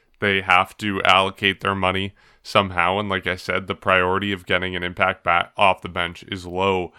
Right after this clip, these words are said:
on their list, and this deal is fine to satisfy that, but I don't think it totally solves it.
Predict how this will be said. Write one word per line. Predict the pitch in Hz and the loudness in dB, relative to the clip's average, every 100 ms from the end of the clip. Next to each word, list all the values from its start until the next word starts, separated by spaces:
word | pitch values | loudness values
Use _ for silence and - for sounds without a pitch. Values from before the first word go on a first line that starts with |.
| _ _ _ - | _ _ _ -4
on | 101 | -4
their | 90 90 | -2 -4
list, | 92 104 85 - - - | 2 2 2 -4 -16 -8
and | 107 95 | -6 -2
this | 98 - | -4 -6
deal | 110 98 95 | -6 -4 -4
is | 92 98 - | -6 -10 -10
fine | - 104 107 104 90 | -4 2 2 0 -4
to | 92 | -10
satisfy | - 98 104 101 - 90 87 | -4 0 0 -2 -2 -2 0
that, | 85 82 - | 0 -2 -2
but | 90 | -2
I | |
don't | 92 95 | -2 -4
think | 92 | -6
it | 80 - | -8 -12
totally | 92 82 80 | -10 -10 -10
solves | 80 - 92 87 82 - | -12 -4 -2 0 -2 -8
it. | - - | -14 -14